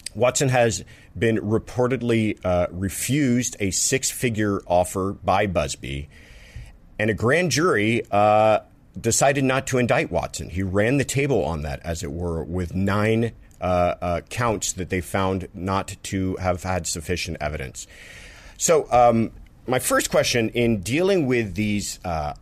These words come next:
high-profile cases, Robert, Watson w-, has been relatively quiet on this matter.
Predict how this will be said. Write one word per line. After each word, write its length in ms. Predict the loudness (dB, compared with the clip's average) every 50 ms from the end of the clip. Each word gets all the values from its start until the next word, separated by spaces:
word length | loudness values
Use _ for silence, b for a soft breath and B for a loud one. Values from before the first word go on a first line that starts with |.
| -16 -14
high-profile 840 | -12 -6 -4 -2 -2 -2 0 0 -2 -2 0 0 2 2 2 2 0
cases, 760 | -2 -6 -6 -6 -4 -6 -6 -8 -8 -10 -10 -10 -12 -14 -16 -18 -18 -12
Robert, 460 | -8 -6 -6 -6 -6 -8 -10 -10 -12 -18 -20 -20 -20 -20 -20 -20 -12
Watson 460 | -4 0 2 2 2 2 0 0 0
w-, 180 | 0 0 0 0
has 160 | 0 -4 -2
been 160 | -2 -2 0 2
relatively 540 | 2 2 0 -2 -2 -4 -6 -6 -6 -8
quiet 320 | -8 -4 -2 -2 -2 -2 -4
on 160 | -8 -12 -12
this 200 | -12 -12 -14 -12 -12
matter. 280 | -12 -12 -12 -14 -16